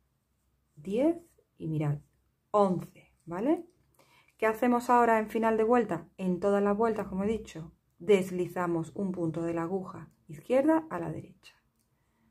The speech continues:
Deslizamos el punto. No se nos puede olvidar de deslizar el punto, no darle la vuelta a la aguja sin haberlo deslizado. Le damos la vuelta a las agujas, ¿vale?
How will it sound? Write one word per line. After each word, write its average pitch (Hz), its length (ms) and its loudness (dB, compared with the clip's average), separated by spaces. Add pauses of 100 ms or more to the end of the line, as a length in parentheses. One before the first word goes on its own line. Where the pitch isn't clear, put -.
(280)
Deslizamos 165 800 -4
el 208 120 -4
punto. 160 340 -8
No 190 140 -2
se 190 100 -2
nos 233 120 0
puede 202 180 2
olvidar 180 400 2
de 170 80 -2
deslizar 170 420 -4
el 170 120 -4
punto, 220 340 2
no 156 140 0
darle 160 200 0
la 175 80 0
vuelta 175 280 0
a - 20 0
la 175 80 -2
aguja 175 260 -4
sin 208 160 -8
haberlo 165 260 -4
deslizado. 160 640 -6 (580)
Le 202 180 4
damos 196 300 4
la 196 120 4
vuelta 190 320 -2
a - 20 -2
las 175 140 2
agujas, 160 520 -6 (180)
¿vale? 233 380 0